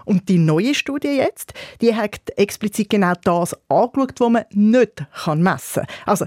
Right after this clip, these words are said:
man kann eben nicht messen, was die Rolle ist von der Kirche für ein friedliches Zusammenleben, aber das macht es natürlich nicht weniger wichtig. Es ist unter dem Strich also eine Frage von der Interpretation. Aber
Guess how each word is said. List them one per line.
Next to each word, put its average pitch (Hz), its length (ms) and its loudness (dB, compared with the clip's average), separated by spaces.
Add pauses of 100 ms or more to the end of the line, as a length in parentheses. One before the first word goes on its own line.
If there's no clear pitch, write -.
(100)
man 190 140 -2
kann 220 120 0
eben 196 140 0
nicht 226 140 0
messen, 233 340 0
was 196 140 -2
die 226 80 -2
Rolle 226 240 2
ist 233 160 -2
von 196 140 -4
der 208 100 -2
Kirche 185 200 0
für 190 140 -2
ein 196 60 -2
friedliches 202 500 -4
Zusammenleben, 202 460 0
aber - 160 -2
das 180 160 -4
macht 170 260 -6
es - 60 -12
natürlich 180 400 -2
nicht 185 180 0
weniger 170 380 -2
wichtig. - 400 -2 (420)
Es - 160 -2
ist 269 380 2
unter 240 260 2
dem 214 100 -2
Strich - 320 -4
also 190 220 -4
eine 175 80 -2
Frage - 380 -4
von - 140 -8
der - 120 -8
Interpretation. - 1000 -6 (100)
Aber 220 260 -2